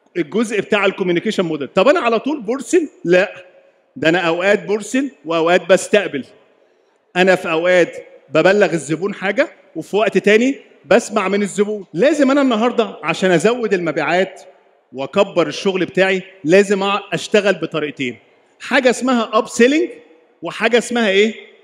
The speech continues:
cross سيلينج. إيه الأب سيلينج؟ الأب سيلينج أنت بتروح أي كافيه من الكافيهات، كنت داخل تجيب قهوة قد كده أهو، فيبتدي يقول لك: "مش عايز كريمة، مش عايز flavor، مش عاوز، مش عاوز". كنت داخل تدفع أربعين جنيه،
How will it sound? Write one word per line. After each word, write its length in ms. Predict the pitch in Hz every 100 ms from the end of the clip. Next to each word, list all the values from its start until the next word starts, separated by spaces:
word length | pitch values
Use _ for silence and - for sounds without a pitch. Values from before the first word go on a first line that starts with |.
| _
cross 240 | 196 208 214 202
سيلينج. 300 | 185 135 131 _ _ _ -
إيه 60 |
الأب 240 | 294 269 233
سيلينج؟ 380 | - 214 202 196 - _ -
الأب 180 | 247 285
سيلينج 320 | - 262 247
أنت 420 | 240 240 240 214 - -
بتروح 440 | 208 233 240 - - 208
أي 180 | 220
كافيه 320 | 208 185 208 214
من 80 |
الكافيهات، 580 | 202 202 170 170 208 - - _ _ _
كنت 200 | 233 233
داخل 400 | 214 240 240 240 233 - _
تجيب 260 | 180 214 214
قهوة 320 | 214 208 202
قد 160 | 185 165
كده 200 | 160 127
أهو، 80 | 120 _ _ _ _ _ _
فيبتدي 420 | 214 208 254 240
يقول 200 | 226 220
لك: 220 | 202 - - _ -
"مش 140 | 170 175
عايز 240 | 202 190
كريمة، 360 | 180 180 185 151 - _ _ _ -
مش 140 | 170
عايز 280 | 180 196 196
flavor، 440 | - 190 185 175 - - _
مش 180 | 196 202
عاوز، 380 | 190 208 208 190
مش 160 | 185 175
عاوز". 280 | 190 190
كنت 180 | - 240
داخل 260 | 254 277 247
تدفع 320 | 254 254 196
أربعين 340 | 190 175 220 233
جنيه، 320 | 196 285